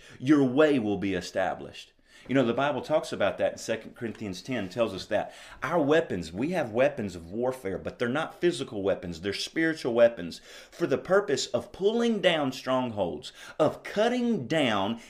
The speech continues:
any thought that exalts itself against the knowledge of God.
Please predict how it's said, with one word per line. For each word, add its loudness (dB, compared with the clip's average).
any 2
thought 0
that 6
exalts -2
itself 0
against 0
the -4
knowledge 0
of -4
God. 0